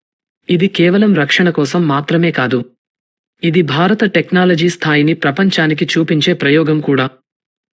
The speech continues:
ఇండియా ఇప్పటికీ చక్కని శక్తిని సాధించిందని ఈ ప్రయోగం రుజువు చేసింది. మీ అభిప్రాయాన్ని కామెంట్లో రాయండి. భార్గవాస్త్రం గురించి మీకు ఏమనిపించింది?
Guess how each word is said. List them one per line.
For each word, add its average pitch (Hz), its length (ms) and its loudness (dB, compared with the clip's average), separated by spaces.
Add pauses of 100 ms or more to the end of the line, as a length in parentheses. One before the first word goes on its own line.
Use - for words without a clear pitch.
(140)
ఇండియా 202 340 4
ఇప్పటికీ 185 480 0
చక్కని 180 420 0
శక్తిని 170 380 -2
సాధించిందని 147 720 0
ఈ 165 200 0
ప్రయోగం 147 500 2
రుజువు 175 320 2 (100)
చేసింది. 127 540 -2 (680)
మీ 180 180 4
అభిప్రాయాన్ని 160 760 0
కామెంట్లో 175 540 0
రాయండి. 139 560 -2 (680)
భార్గవాస్త్రం 185 840 0
గురించి 156 320 0
మీకు 175 260 0
ఏమనిపించింది? 160 1000 0